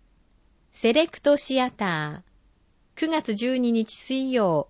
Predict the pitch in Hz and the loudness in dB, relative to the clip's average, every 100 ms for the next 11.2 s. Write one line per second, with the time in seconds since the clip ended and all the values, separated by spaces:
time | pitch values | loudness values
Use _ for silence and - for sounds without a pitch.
0 | _ 196 302 311 269 240 202 - 170 165 | _ -2 -2 0 0 0 -2 -2 -2 -2
1 | 233 247 190 190 180 147 - _ _ _ | -2 -4 2 0 0 -8 -10 _ _ _
2 | _ _ _ _ _ 190 240 311 302 294 | _ _ _ _ _ 4 6 6 4 2
3 | 269 262 214 185 160 147 - _ _ 220 | 0 0 0 0 0 -2 -4 _ _ 0
4 | 302 285 262 190 170 160 156 202 190 165 | 2 2 0 0 0 -2 -2 -2 0 -2
5 | - _ _ _ _ _ _ _ _ _ | -4 _ _ _ _ _ _ _ _ _
6 | _ _ _ 214 226 320 - - 262 254 | _ _ _ -2 2 0 -2 -2 -2 0
7 | 254 233 214 214 - 214 311 302 247 214 | 0 0 2 2 0 -6 -2 -2 0 0
8 | 202 - 269 233 190 180 170 170 185 - | 0 -2 -2 -2 -2 -2 -4 -4 -6 -6
9 | _ _ _ _ _ _ - 226 269 269 | _ _ _ _ _ _ -2 2 2 2
10 | 240 226 - 254 302 320 285 226 - 214 | 0 0 2 2 2 0 -2 -2 -4 -2
11 | 180 | 0